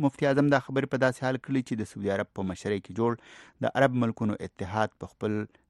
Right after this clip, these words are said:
ګاونډي هیواد یمن کې د حوثیانو خلاف جنګي عملیات کوي. ملګري ملتونه او د بشري حقوقو ډلې وایي، یمن کې د کال دوه زره شپاړسم جنوري میاشت راهیسې په کورنۍ جګړه کې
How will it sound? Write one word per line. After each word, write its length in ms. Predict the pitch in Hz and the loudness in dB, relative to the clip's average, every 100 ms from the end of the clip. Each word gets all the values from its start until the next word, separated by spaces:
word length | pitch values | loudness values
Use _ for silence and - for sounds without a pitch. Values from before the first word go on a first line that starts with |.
| - 107 | -2 0
ګاونډي 360 | 104 120 139 110 | 2 2 2 0
هیواد 440 | 92 95 98 - 107 | -2 -2 -4 -4 -2
یمن 180 | 120 120 | -2 -2
کې 160 | 117 104 | -6 -6
د 100 | - | -6
حوثیانو 440 | 104 - 123 120 | -8 0 0 0
خلاف 340 | 123 120 117 - | 0 0 0 -2
جنګي 320 | 113 104 95 82 | -2 -2 -2 -6
عملیات 440 | 85 87 85 - - | -6 -6 -8 -10 -14
کوي. 140 | 95 - _ _ _ _ 117 | -16 -18 _ _ _ _ 0
ملګري 240 | 120 135 131 | 4 6 6
ملتونه 340 | 123 - 139 | 4 4 2
او 60 | 131 | 4
د 80 | 127 | 0
بشري 260 | 120 135 120 | -2 -4 -2
حقوقو 220 | - 127 | 0 2
ډلې 220 | 120 123 123 | 2 2 4
وایي، 180 | 123 127 - - - - | 4 0 -12 -20 -6 4
یمن 160 | 131 131 | 6 6
کې 80 | 127 113 | 4 0
د 100 | - | 2
کال 220 | 113 107 | 2 4
دوه 140 | 110 104 | 2 2
زره 160 | 95 | -2
شپاړسم 500 | - 98 92 - 110 104 | -2 -2 -2 -2 -2 0
جنوري 340 | 101 98 101 95 | -2 -2 -2 0
میاشت 320 | 113 113 - | 0 0 -4
راهیسې 420 | 98 110 - 117 - | -10 -10 -8 -8 -8
په 120 | - | -8
کورنۍ 320 | - 98 113 117 | -4 0 0 0
جګړه 240 | 107 117 113 | 2 2 2
کې 340 | 110 107 _ | -4 -12 _